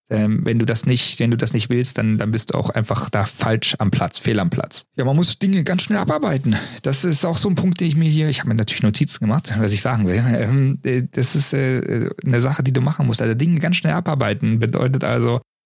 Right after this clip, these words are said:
irgendwie heißt es, äh, ja, äh, wir brauchen nachher noch ein Sonnenuntergangsfoto. Äh, ja, das brauchen wir aber, also das heißt, also eigentlich, wenn du auf den Ab-, Auslöser gedrückt hast,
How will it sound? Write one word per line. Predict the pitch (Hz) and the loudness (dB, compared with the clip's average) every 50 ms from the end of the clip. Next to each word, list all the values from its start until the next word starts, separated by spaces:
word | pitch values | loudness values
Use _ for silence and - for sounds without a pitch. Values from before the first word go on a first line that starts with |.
| _ - | _ -4
irgendwie | 135 135 131 135 131 127 131 - - - - - | -2 0 0 2 0 0 -2 -4 -6 -14 -10 -4
heißt | - 131 135 135 | -2 -2 0 -2
es, | - | -4
äh, | - - - 127 | -4 -4 -2 0
ja, | 131 147 151 165 151 - | 0 0 0 0 0 0
äh, | - 127 120 117 120 135 - - - | 0 0 0 0 -2 -2 -4 -8 -8
wir | - 135 | -6 -4
brauchen | 123 - 139 147 151 151 | -2 -2 0 0 0 0
nachher | 151 143 147 | 0 0 0
noch | 151 147 139 | 0 0 2
ein | 127 | 2
Sonnenuntergangsfoto. | 120 139 180 196 175 135 113 107 107 110 107 - 117 110 107 107 104 - | 2 2 2 2 2 2 2 2 2 0 0 0 -2 -2 0 -2 -2 -2
Äh, | - 120 117 117 113 110 110 - | -2 0 0 0 0 0 -2 -2
ja, | - - | -2 -2
das | 120 131 113 | 0 -2 -2
brauchen | - - 147 156 156 | -2 -2 -2 -2 0
wir | 147 - | 0 0
aber, | - - 135 143 131 - | 0 0 0 0 0 0
also | - 101 127 120 - - - _ | -2 -2 -2 -4 -6 -10 -16 _
das | - 135 | -6 -2
heißt, | 131 135 135 135 - - - - - | 0 0 -2 -2 -4 -12 -20 -8 -4
also | - 117 - - | -2 -2 0 0
eigentlich, | - 135 165 165 156 139 135 | 0 0 2 2 2 2 2
wenn | 135 143 | 2 2
du | 139 131 127 135 - - - | 2 2 2 0 -2 -4 -4
auf | - 113 117 | -4 0 0
den | - | 0
Ab-, | - - 175 - - | 2 2 0 0 0
Auslöser | - - 190 196 - 202 190 175 175 | -2 -2 -2 0 0 0 2 2 2
gedrückt | 147 127 123 - - 175 - 135 - | 0 -2 -2 -2 -2 -2 -2 0 0
hast, | 208 247 302 - | 0 0 0 -4